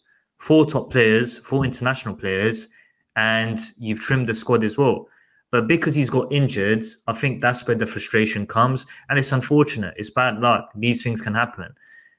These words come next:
So I think that's where the frustration comes from Arsenal fans. They're a bit worried that they may be light in that department. But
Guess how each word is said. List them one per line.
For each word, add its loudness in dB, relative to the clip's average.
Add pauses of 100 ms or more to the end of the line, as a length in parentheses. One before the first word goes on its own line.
(160)
So 4
I 0
think 0
that's -2
where 2
the -2
frustration -2
comes -4
from -6
Arsenal -4
fans. -2 (300)
They're 4
a -4
bit 0
worried 4
that -2
they -4
may 2
be 0
light 0
in -4
that -2
department. -2 (400)
But 0